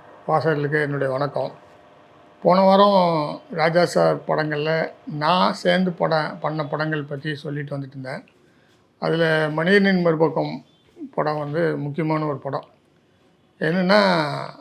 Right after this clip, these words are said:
அதுல வந்து ரெண்டு சாங் ரொம்ப அருமையா, அஹ், ரெக்கார்டிங் ஆச்சு.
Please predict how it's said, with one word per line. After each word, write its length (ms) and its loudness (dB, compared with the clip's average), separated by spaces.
அதுல 260 -2
வந்து 320 0
ரெண்டு 320 0
சாங் 400 0
ரொம்ப 360 -4
அருமையா, 440 -2
அஹ், 300 -6
ரெக்கார்டிங் 360 -4
ஆச்சு. 440 -10